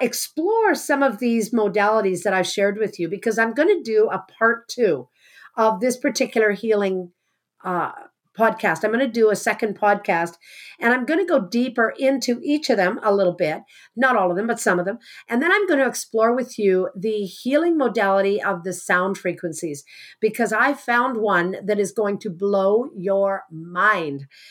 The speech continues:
And it's gonna provide for you all the wellness you could possibly want. The interesting thing is, I, to this day,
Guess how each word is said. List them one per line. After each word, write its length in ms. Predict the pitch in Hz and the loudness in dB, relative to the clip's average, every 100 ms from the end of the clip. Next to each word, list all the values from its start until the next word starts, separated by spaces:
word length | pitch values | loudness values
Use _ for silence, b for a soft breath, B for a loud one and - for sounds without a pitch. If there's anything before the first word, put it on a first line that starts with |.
| B B B 226 | B B B -2
And 400 | 226 226 220 - | 0 2 0 -2
it's 180 | 254 208 | -2 -2
gonna 240 | 294 320 | 0 0
provide 460 | 349 269 214 208 214 | 2 0 2 0 0
for 100 | - | -2
you 320 | 214 185 185 | 0 2 0
all 220 | 190 233 | 2 2
the 100 | 277 | 2
wellness 360 | 220 208 214 208 | 2 2 0 -4
you 40 | |
could 140 | 202 208 | -4 -2
possibly 720 | 196 185 196 175 180 180 - | 0 -2 -4 0 2 0 -4
want. 460 | - 170 180 170 143 _ B B B B | -6 -2 0 0 -4 _ B B B B
The 220 | 202 269 285 | -2 0 0
interesting 720 | - 320 339 392 - 294 226 | 0 0 2 -2 0 -2 0
thing 340 | 254 240 262 | 2 2 4
is, 280 | 190 175 175 - - | 2 2 -2 -10 -2
I, 440 | 254 330 392 427 - | 0 2 2 -2 -2
to 100 | 277 | -4
this 240 | 247 208 | -2 -2
day, 520 | 185 220 156 170 339 | 0 2 2 0 -2